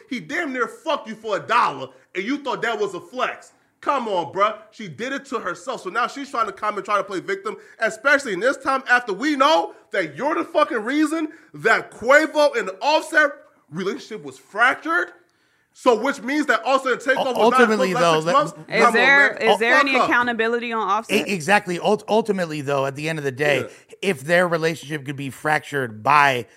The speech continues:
Speaker 2: some, some thought, for lack of a better word, then that really says more about their relationship than it does about her. And there's obviously more going on than that. So,
Speaker 1: Bruh.
Speaker 2: and they have to take accountability as men for doing what they're,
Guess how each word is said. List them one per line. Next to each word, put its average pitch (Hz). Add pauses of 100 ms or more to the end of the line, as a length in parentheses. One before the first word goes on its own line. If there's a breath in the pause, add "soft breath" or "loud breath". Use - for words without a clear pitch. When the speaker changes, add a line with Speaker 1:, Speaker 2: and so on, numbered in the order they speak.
(140 soft breath)
Speaker 2:
some, 135
some 139
thought, 170
for 147
lack 139
of 139
a 131
better 123
word, 120 (280 soft breath)
then 143
that 147
really 143
says 143
more 135
about 131
their 139
relationship 123
than 120
it 113
does 117
about 110
her. 104 (600 soft breath)
And 147
there's 147
obviously 139
more 127
going 120
on 110
than 104
that. 98 (280)
So, 101
Speaker 1:
Bruh. 123 (140)
Speaker 2:
and 160
they 170
have 175
to 165
take 151
accountability 139
as 120
men 131
for 127
doing 120
what 117
they're, 123